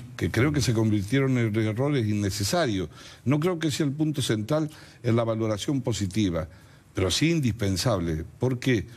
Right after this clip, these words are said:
Porque, eh, la razón de... Eh, eh, la complejidad del Estado es inimaginable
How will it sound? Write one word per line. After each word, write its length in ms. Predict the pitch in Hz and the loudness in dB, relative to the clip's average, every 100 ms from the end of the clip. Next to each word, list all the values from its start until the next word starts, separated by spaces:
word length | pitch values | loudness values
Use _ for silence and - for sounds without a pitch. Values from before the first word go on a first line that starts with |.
| - - - - - | -20 -20 -20 -12 -2
Porque, 600 | 139 131 156 156 139 - | -2 0 2 2 0 -4
eh, 360 | 123 131 131 127 | -2 0 0 0
la 140 | 131 143 | 0 0
razón 420 | 151 - 208 180 | 0 0 -2 0
de... 440 | 151 131 110 - - - - - - | 0 0 -2 -6 -16 -20 -20 -20 -2
Eh, 240 | 165 156 - - | 0 0 -2 -6
eh, 520 | - - - - - | -6 -8 -14 -10 -2
la 160 | 131 135 | 0 0
complejidad 540 | 147 143 151 165 196 | 0 0 0 0 0
del 120 | 185 143 | 0 -2
Estado 460 | 107 170 185 160 | -2 -2 0 0
es 80 | 123 | 0
inimaginable 1040 | 123 120 117 104 113 127 147 156 151 104 | 0 0 0 0 0 0 0 0 -2 -4